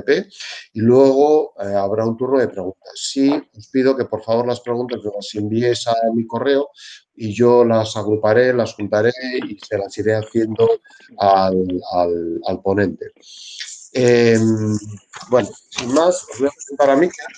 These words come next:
que tengo aquí algunas cosas de su currículum. Y bueno, eh, un momento que me está entrando gente. Bueno, Mikel Urbano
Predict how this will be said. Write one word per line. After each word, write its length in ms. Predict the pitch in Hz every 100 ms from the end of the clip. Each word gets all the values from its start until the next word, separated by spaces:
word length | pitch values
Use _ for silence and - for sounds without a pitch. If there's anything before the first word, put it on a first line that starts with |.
| - _ _ _ _ _ _ _ _
que 120 | _ -
tengo 220 | 107 107
aquí 460 | 107 113 107 107
algunas 380 | 104 101 107 104
cosas 400 | - 107 110 98
de 240 | 101 104 101
su 380 | - 104 101 -
currículum. 480 | 107 135 127 127 147 - - - - - - - 226
Y 100 | 113
bueno, 320 | 123 117 123 - - 113
eh, 540 | 107 107 104 104 101
un 280 | 98 98 92 _ _ _ _ _ _ _ _
momento 420 | - 82 87 90 85
que 140 | 82
me 120 | 80
está 180 | 76 87
entrando 320 | 85 82 76
gente. 320 | - 90 - _ - - - _
Bueno, 360 | 120 113 104 139
Mikel 260 | 135 147
Urbano 520 | 147 135 165 170 151